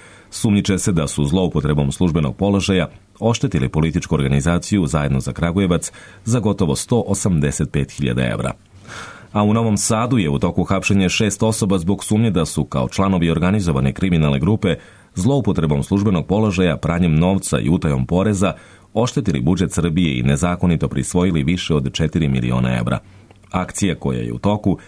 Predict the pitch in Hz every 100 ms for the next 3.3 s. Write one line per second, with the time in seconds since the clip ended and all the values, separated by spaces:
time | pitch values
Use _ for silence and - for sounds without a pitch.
0 | - - - 117 113 101 - 76 67 78
1 | 80 78 87 67 52 78 90 78 90 80
2 | 76 64 - 80 73 - - - - 67
3 | 62 69